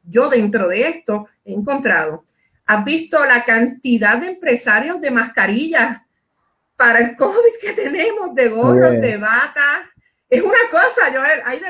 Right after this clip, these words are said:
Speaker 1: todo tipo,
Speaker 2: Oye,
Speaker 1: eh, la,
Speaker 2: ah,
Speaker 1: las
Speaker 2: lo,
Speaker 1: creaciones,
Speaker 2: lo he
Speaker 1: los
Speaker 2: visto
Speaker 1: face
Speaker 2: hasta
Speaker 1: shields.
Speaker 2: en las luces. Los que antes vendían agua, ahora venden <laughs> mascarilla.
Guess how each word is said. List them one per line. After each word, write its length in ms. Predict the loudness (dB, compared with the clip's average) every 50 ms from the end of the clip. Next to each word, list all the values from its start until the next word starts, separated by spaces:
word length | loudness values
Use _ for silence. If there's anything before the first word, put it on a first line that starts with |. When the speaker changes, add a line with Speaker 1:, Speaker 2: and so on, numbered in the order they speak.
| -12 -12 -10
Speaker 1:
todo 440 | -8 -4 -2 0 0 0 0 -2 -6
tipo, 280 | -12 -12 -12 -8 -2
Speaker 2:
Oye, 460 | 0 0 2 2 2 2 0 0 -4 -6
Speaker 1:
eh, 100 | -8 -8
la, 140 | -6 -6 -4
Speaker 2:
ah, 80 | -4 -6
Speaker 1:
las 100 | -6 -8
Speaker 2:
lo, 60 | -6
Speaker 1:
creaciones, 380 | -2 0 0 2 2 2 4 4
Speaker 2:
lo 60 | 4
he 140 | 6 4 4
Speaker 1:
los 60 | 2
Speaker 2:
visto 260 | 2 0 0 2 2
Speaker 1:
face 120 | 2 4 4
Speaker 2:
hasta 100 | 2 2
Speaker 1:
shields. 180 | 2 0 -2 -2
Speaker 2:
en 80 | 2 2
las 160 | 2 2 2 -2 _
luces. 800 | -6 -4 -2 -2 -2 -4 -2 -2 -2 -2 -2 -2 -6 -10 -20 -14
Los 220 | -8 -6 -6 -4
que 100 | -4 -4
antes 280 | -4 -2 -2 -4 -4 -4 -6 -8
vendían 360 | -6 -4 -4 -4 -4 -6 -4
agua, 360 | -4 -2 -2 0 0 2 2
ahora 180 | 4 4 4 2
venden 320 | 0 0 -2 -4 -4 -6
<laughs> 40 | -4
mascarilla. 1200 | -4 -4 -4 -6 -8 -10 -4 0 0 0 0 -2 -4 -4 -4 -4 -6 -8 -10 -8 -8 -8 -10 -10